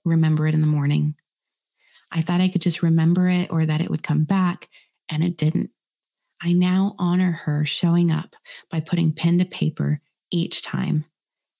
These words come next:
and she now shows up more because of it.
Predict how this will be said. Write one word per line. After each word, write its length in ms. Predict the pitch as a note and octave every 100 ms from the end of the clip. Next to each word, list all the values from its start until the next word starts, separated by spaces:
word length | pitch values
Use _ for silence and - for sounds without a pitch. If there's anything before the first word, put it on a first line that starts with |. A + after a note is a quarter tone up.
| -
and 120 | D#3+
she 300 | D#3+ - F#3
now 300 | F3 E3+ F3+
shows 360 | F#3+ - F3 F3
up 140 | E3
more 320 | F3 D#3 D#3+
because 380 | D#3+ D3+ - D3
of 120 | C#3+
it. 120 | -